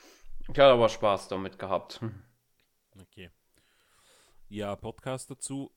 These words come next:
Speaker 2: <clears throat> gibt's auch, äh, Nummer zweihundertvierundsechzig.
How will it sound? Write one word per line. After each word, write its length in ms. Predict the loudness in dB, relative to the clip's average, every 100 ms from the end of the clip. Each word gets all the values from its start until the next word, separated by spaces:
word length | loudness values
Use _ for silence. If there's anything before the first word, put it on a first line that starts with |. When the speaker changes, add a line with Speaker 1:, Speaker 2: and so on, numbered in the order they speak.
| _
Speaker 2:
<clears throat> 340 | -16 -14 -14 -18
gibt's 280 | -20 -18 -12
auch, 320 | -10 -10 -12 -20 -20 _ _ -20
äh, 340 | -20 -18 -20 -20 _ -20
Nummer 180 | -18 -16
zweihundertvierundsechzig. 1080 | -16 -14 -16 -16 -18 -16 -16 -18 _ -20